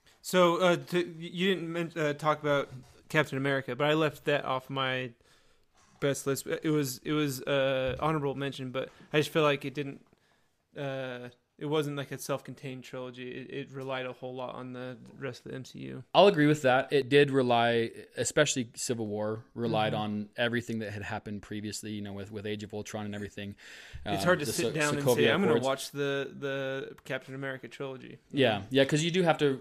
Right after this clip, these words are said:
Speaker 2: watch more of the Marvel to understand what's going on. I agree with that, but, I mean, I don't think that's the case with Winter Soldier. I think Winter Soldier could stand on its own, being a direct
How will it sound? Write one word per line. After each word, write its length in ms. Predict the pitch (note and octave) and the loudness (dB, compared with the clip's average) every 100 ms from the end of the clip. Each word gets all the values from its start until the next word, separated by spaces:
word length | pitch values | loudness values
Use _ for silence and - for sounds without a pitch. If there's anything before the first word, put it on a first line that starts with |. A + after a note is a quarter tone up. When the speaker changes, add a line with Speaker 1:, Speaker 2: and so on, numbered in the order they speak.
| B2+ | 0
Speaker 2:
watch 320 | B2+ B2 - | 4 4 2
more 160 | B2+ B2 | -2 -2
of 60 | |
the 40 | A#2+ | 0
Marvel 320 | A#2 A#2 A2+ | 0 0 -2
to 100 | A2+ | -4
understand 360 | A2+ G#2+ A#2+ A2 | -6 -6 -6 -6
what's 120 | G#2+ | -8
going 220 | A2+ G#2+ | -10 -8
on. 140 | G2+ | -6
I 100 | A2+ | -2
agree 300 | F3+ E3 C3+ | -2 0 0
with 160 | B2+ A#2 | 0 0
that, 280 | A2 A2 A#2 | -2 -2 -2
but, 280 | A#2 A2 - - - _ _ - | 0 0 -4 -20 -20 _ _ 0
I 60 | |
mean, 340 | D3 C#3+ C#3+ C#3 | 4 4 2 2
I 100 | D3 | 4
don't 260 | D3 G3 A3 | 8 6 6
think 260 | - G3 | -4 -4
that's 180 | E3 D#3 | -2 -2
the 80 | D3 | -4
case 340 | C#3 C#3 C3+ | -2 -2 -2
with 160 | C3+ A#2+ | -6 -6
Winter 220 | A#2+ A2 | -6 -6
Soldier. 460 | G#2 G2 F2 - - _ | -8 -10 -14 -20 -20 _
I 60 | A#2+ | -4
think 180 | D3 | 0
Winter 180 | D3+ C#3+ | 2 0
Soldier 360 | C#3 C#3 B2+ B2+ | 0 0 2 0
could 180 | B2 A2 | -4 -8
stand 320 | - A2+ A2+ | -4 -2 -2
on 80 | A2 | -4
its 160 | A2 | -6
own, 220 | G#2 G#2 | -8 -8
being 240 | G2+ A2 A2 | -4 -4 -4
a 40 | |
direct 460 | G#2 G#2 G#2 G#2 | -6 -4 -4 -6